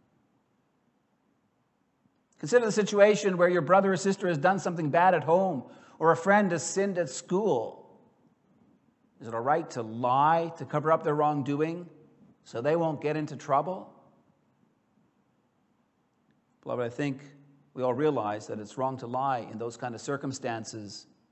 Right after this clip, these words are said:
Lying about how someone's dress looks good is what I'd call a lie of convenience.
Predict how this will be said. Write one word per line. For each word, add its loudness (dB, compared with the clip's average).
Lying 4
about 2
how 4
someone's 2
dress 4
looks -2
good 4
is -16
what 0
I'd -2
call 2
a 0
lie 0
of -4
convenience. -6